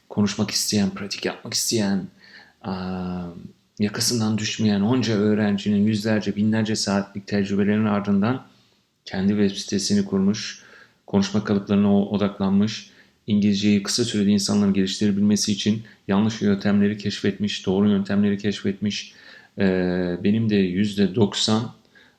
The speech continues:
e, aynı fikirde olduğum tekniği kullanan bir şahıs. Effortless English, e, kalıbı var. Talk English dot com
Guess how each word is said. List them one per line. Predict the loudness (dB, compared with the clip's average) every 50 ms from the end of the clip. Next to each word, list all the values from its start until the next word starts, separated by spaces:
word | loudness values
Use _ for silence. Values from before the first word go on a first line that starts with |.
| _ -6
e, | -2 -2 0 0 0 -2 -2 -4 -4 -4 -6 -6 -8 -8 -8 -10 -12 -14 _ -20 -20 -20 _ _ -18 -14 -4
aynı | 0 2 2 2 0
fikirde | -2 -6 -4 -2 0 2 4
olduğum | 4 6 4 4 4 2 0 0 0
tekniği | 0 -2 -2 0 2 4 6 6 6 4 2 -2
kullanan | -2 -2 0 0 2 2 2 0 0 -2 -4
bir | -4
şahıs. | -2 0 2 2 2 2 0 -4 -6 -8 -12 -20 _ _ _ _ _ _ _ _ _ -10
Effortless | -10 -10 -2 0 0 0 0 -2 -4 -4 -2 -2
English, | -2 -2 0 -2 -2 -2 -2 -4 -8 -10 -12 -16 -20 -20 _ _ _ _ -4
e, | -2 0 0 2 2 0 0 0 -2 -4 -6 -8 -10 -16 -20 -20 _ _ _ _ _ _ _
kalıbı | -2 2 2 4 4 4
var. | 2 0 -2 -4 -8 -12 -10 -2
Talk | 2 2 2 2 2
English | 2 2 4 4 2 2 -2 -4 -6 -6 -8 -6 -2
dot | -2 -2 -2 -2 -2
com | 0 0 2 2 0 -4